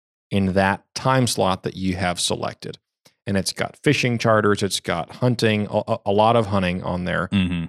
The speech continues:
Speaker 1: And I, I believe there are some D I Y opportunities on there as well.
Speaker 2: Yeah.
Speaker 1: So that's probably where I would start.
Speaker 2: He's got transporters and everything on
Speaker 1: Yeah.
Speaker 2: there too. Yeah.
Speaker 1: Yeah.
Speaker 2: Yep.
Speaker 1: So he's, he's got a lot of resources on there, and it's still growing. He's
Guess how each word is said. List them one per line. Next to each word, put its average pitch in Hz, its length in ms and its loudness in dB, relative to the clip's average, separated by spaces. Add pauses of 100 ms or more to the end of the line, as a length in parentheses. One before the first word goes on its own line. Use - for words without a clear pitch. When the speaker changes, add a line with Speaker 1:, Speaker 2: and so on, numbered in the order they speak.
(200)
Speaker 1:
And 90 560 2 (320)
I, 101 300 -2
I 104 100 4
believe 117 380 4
there 104 220 6
are 95 180 4
some 92 340 0
D 101 200 2
I 95 200 4
Y 90 560 2
opportunities 92 640 0
on 87 160 0
there 85 160 -2
as 85 100 -6
well. 85 400 -2 (140)
Speaker 2:
Yeah. 85 240 -6 (100)
Speaker 1:
So 110 500 4 (1080)
that's 127 180 2
probably 120 220 6
where 101 100 6
I 92 40 4
would 82 140 0
start. - 440 -8 (280)
Speaker 2:
He's 95 100 0
got - 180 0
transporters 85 640 0
and 85 100 -4
everything 85 280 -4
on 92 60 0
Speaker 1:
Yeah. 85 80 2
Speaker 2:
there 82 100 -4
too. 87 240 -4
Yeah. 80 200 -8
Speaker 1:
Yeah. 87 280 -2
Speaker 2:
Yep. 85 60 -2
Speaker 1:
So 107 180 2
he's, 131 360 2
he's 135 340 2
got 139 140 4
a 110 40 2
lot 98 240 4
of 127 100 2
resources 117 480 2
on 107 180 4
there, 104 120 4
and 104 240 2
it's 95 140 2
still 117 300 4
growing. 110 520 6
He's 101 300 0